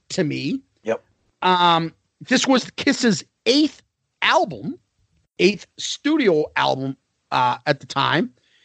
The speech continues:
Speaker 1: And, um, all, as we all know,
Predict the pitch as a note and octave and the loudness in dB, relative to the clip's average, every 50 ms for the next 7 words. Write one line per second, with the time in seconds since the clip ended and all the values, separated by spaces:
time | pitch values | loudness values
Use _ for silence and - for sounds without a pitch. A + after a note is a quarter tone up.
0 | _ _ _ _ _ _ - F#3+ G3 G3+ G3+ G3+ G3+ G3+ G3+ G3+ F3+ G3 F#3+ F#3+ | _ _ _ _ _ _ -4 -2 0 0 2 2 2 0 0 0 0 0 2 2
1 | G3 F#3+ F#3+ F#3+ F#3+ F#3+ F3+ - _ _ _ _ _ _ _ _ _ _ _ _ | 2 2 2 0 0 -4 -6 -10 _ _ _ _ _ _ _ _ _ _ _ _
2 | _ _ _ _ _ _ _ _ _ _ - F3 F#3 G3 G#3+ A3 - D#3 F3 G3+ | _ _ _ _ _ _ _ _ _ _ -4 -2 0 2 2 0 0 -4 -4 -2
3 | A#3+ C4 B3+ B3 B3 B3 A#3+ B3 B3 B3 B3+ B3 B3 | 0 2 2 2 0 0 0 2 2 2 2 0 -4